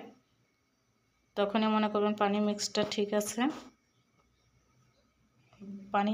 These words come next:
মিক্স করে ভিজিয়ে রেখেছিলাম, সেটাকে এখন চেলে নিচ্ছি।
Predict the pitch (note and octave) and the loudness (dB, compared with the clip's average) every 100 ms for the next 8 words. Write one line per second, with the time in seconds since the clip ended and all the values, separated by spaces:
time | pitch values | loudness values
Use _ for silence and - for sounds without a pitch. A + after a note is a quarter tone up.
0 | G#3+ G#3+ G#3+ - G3+ G3+ G3 F#3+ G3 G3 | 0 -2 -4 -2 0 0 0 -2 -4 -6
1 | G#3 - - _ _ _ _ G#3 G#3 G#3+ | -8 -12 -18 _ _ _ _ -2 0 2
2 | G#3+ G#3 G#3+ G#3 G#3+ A3 G#3+ G3+ G3 G3 | 2 0 -2 -2 0 0 0 -2 -2 -2
3 | G3 G#3 G#3 G3+ G#3 G#3 G#3+ | -2 -2 -2 0 2 0 2